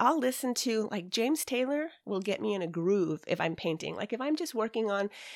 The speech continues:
like, wa-, the watercolor, that's awesome. For whatever reason, if I'm on the pottery wheel,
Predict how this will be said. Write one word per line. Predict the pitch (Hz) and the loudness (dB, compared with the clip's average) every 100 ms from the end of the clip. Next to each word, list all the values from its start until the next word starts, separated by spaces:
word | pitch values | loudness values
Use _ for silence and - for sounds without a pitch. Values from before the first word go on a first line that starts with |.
| - - - _ _ _ | -16 -18 -20 _ _ _
like, | - 190 | 2 4
wa-, | 214 214 | 2 2
the | 214 | 4
watercolor, | 220 247 311 - 349 349 359 349 | 8 8 6 0 0 2 2 2
that's | 220 202 | 0 0
awesome. | 175 - - 175 175 - - - _ | 0 -2 -4 -6 -8 -14 -20 -20 _
For | 240 | 10
whatever | 220 233 277 320 | 12 10 8 6
reason, | 302 302 302 302 | 6 4 4 4
if | 220 | 4
I'm | 214 247 | 4 2
on | 247 262 | 2 2
the | 233 190 160 | 4 4 2
pottery | - 196 220 277 | 2 2 4 4
wheel, | 285 302 330 | 4 4 4